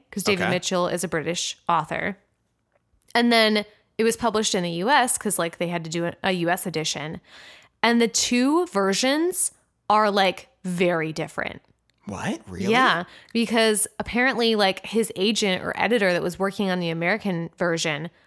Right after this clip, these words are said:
Speaker 1: like, left. And then it, like, sat for a few months, and then someone else, like, picked it up and started working on it. And in that time, David Mitchell had worked with his U K editor to, like, change things in the story.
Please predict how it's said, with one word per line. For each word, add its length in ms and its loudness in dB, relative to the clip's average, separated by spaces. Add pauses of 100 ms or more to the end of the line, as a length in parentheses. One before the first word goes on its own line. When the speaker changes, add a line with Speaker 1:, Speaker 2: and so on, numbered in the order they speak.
Speaker 1:
like, 240 -2
left. 540 0 (380)
And 120 4
then 120 4
it, 80 0
like, 180 0
sat 560 2
for 220 0
a 60 0
few 200 0
months, 540 2 (200)
and 120 0
then 120 2
someone 300 2
else, 300 2
like, 240 2
picked 240 -4
it 60 -2
up 120 0
and 100 2
started 200 2
working 340 -2
on 140 2
it. 80 -2
And 120 0
in 180 0
that 180 2
time, 500 0 (380)
David 260 2
Mitchell 240 0
had 220 -2
worked 240 -2
with 100 -2
his 180 -2
U 120 -2
K 280 0
editor 460 2
to, 100 -2
like, 220 0
change 540 -2
things 420 0
in 140 2
the 80 0
story. 640 -4